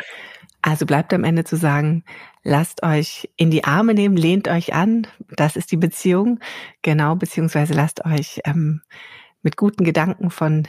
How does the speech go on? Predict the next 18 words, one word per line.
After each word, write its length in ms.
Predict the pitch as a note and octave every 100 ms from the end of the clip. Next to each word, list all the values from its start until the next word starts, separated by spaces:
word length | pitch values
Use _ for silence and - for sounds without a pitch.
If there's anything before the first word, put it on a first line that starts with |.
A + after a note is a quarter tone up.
| -
netten 360 | D#3 D3+ F3
Menschen 340 | D3+ E3+ - F3+
umarmen 640 | E3+ E3 E3 E3+ F3 F3 - - - - -
und, 440 | E3+ D#3+ D3+ D3 -
ähm, 600 | D#3 D3+ D3 D3+ D#3 - - - -
ja, 380 | E3 C3+ C#3 - _ -
übt 180 | G#3+ -
die 120 | -
ein 160 | D#3 D#3+
oder 140 | D#3+
andere 220 | D3+ D3+
Meditation 680 | D3+ D3 D3 D3 - F#3+ G3+
oder 320 | G3 A3+ -
atmet 380 | E3 F#3+ G3+ -
einfach 320 | D3 F3 -
mal 160 | E3+ D#3
tief 320 | - E3 -
ein 380 | C#3 C3+ D#3 F3+